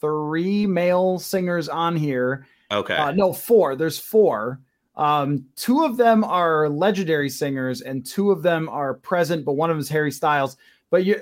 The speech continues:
Speaker 1: like, think, think even bigger than The Weeknd.
Speaker 2: Okay. Um, well, I'll, I'll go with some more females then, like Dua Lipa.
Speaker 1: Dua Lipa is correct.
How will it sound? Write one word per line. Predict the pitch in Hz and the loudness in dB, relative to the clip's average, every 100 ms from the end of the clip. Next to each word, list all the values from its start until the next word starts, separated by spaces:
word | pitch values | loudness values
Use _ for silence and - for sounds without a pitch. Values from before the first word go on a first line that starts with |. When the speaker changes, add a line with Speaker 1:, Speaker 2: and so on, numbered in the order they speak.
| 180 | 0
Speaker 1:
like, | 180 170 | 0 0
think, | - 277 247 262 _ | 0 2 2 -2 _
think | 285 285 247 | 0 2 2
even | 233 214 156 | 2 2 2
bigger | 147 190 170 151 | 2 2 2 0
than | 135 131 | -2 -4
The | 123 | -4
Weeknd. | 131 123 - - - - _ _ _ - | -4 -8 -12 -18 -20 -20 _ _ _ -6
Speaker 2:
Okay. | 110 107 71 - - - | -4 -2 -4 -6 -14 -6
Um, | 123 123 117 101 101 _ _ - - | -2 -2 -2 -4 -8 _ _ -20 -6
well, | 127 | 0
I'll, | 117 127 123 | 0 0 -2
I'll | 120 123 | -2 -2
go | 123 131 | -2 -2
with | 123 113 - | -2 -4 -10
some | 113 | -6
more | 104 95 90 - | -4 -4 -6 -12
females | - 107 90 80 80 82 - _ _ | -10 -6 -4 -6 -6 -10 -20 _ _
then, | 78 65 67 - - | -10 -10 -14 -20 -12
like | 95 - | -10 -8
Dua | - 120 | -2 0
Lipa. | 113 117 117 151 - _ _ _ _ _ _ - | 0 -2 -4 -6 -8 _ _ _ _ _ _ -2
Speaker 1:
Dua | 156 | 2
Lipa | 160 170 180 | 2 2 2
is | 214 156 | 0 -2
correct. | - 156 143 214 - - | -4 -4 -2 -4 -8 -20